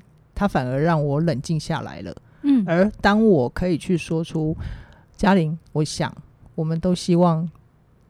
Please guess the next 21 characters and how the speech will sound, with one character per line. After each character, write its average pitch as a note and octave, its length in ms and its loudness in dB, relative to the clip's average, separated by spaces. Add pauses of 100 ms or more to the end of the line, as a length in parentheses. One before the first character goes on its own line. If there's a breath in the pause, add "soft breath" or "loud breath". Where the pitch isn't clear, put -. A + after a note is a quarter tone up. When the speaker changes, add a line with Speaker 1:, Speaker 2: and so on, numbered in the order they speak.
(320)
Speaker 1:
这 F#3+ 140 0
个 E3+ 120 -2
稿 - 220 -6
子 C3 180 -8
对 E3 240 2
影 B2+ 200 -8
片 F3 220 0
的 C#3+ 120 -4
结 B2 240 -8
果 C3 160 -4
来 C3 120 -6
说 D#3 200 -6
是 - 140 -6
好 A#2 240 -10 (100)
的。” C3+ 100 -16 (300)
Speaker 2:
嗯。 B3+ 260 -6
Speaker 1:
我 E3 120 0
其 F#3 200 -2
实 F#3+ 240 0
也 F3+ 220 -4
在 E3 320 0